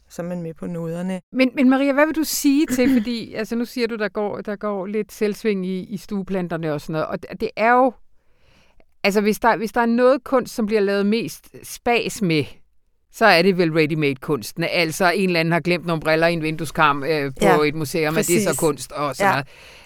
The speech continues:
Speaker 2: Altså, er det ikke også nogle gange en lille smule latterligt?
Speaker 1: Altså, man kan sige, faktisk særligt i den danske kontekst, så bruger man ofte den der humor,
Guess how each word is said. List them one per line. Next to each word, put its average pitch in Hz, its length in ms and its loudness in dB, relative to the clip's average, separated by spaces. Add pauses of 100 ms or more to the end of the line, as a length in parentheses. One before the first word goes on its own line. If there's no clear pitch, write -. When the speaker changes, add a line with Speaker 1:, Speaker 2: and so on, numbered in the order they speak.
Speaker 2:
Altså, 208 460 4 (420)
er 285 120 2
det 349 80 4
ikke 285 180 4
også 254 160 2
nogle 247 160 4
gange 214 180 2
en 202 60 2
lille 190 140 -2
smule 165 220 -2
latterligt? 110 400 -12 (1500)
Speaker 1:
Altså, 214 220 4
man 202 140 4
kan 208 100 4
sige, 202 220 0
faktisk 233 380 2
særligt 233 320 4
i 233 60 0
den 208 140 2
danske 196 360 0
kontekst, 220 580 -2
så 233 100 0 (260)
bruger 233 260 6
man 247 180 4 (100)
ofte - 340 -2
den 190 200 -6
der 185 120 0
humor, 214 540 0